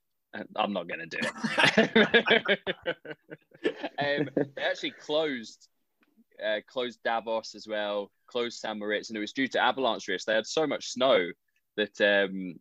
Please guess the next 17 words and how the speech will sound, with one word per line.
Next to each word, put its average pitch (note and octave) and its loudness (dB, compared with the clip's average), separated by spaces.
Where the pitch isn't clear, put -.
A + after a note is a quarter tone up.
it A2 0
was G#2+ 2
a, G2 6
it F#2+ 2
was G2+ 0
a G2+ 0
call A2+ 2
for - -6
the G2 4
whole G2+ 4
region G#2+ 4
because A2+ 4
there A#2 4
was A2+ -2
meant C3+ 2
to A#2 -12
be G2 4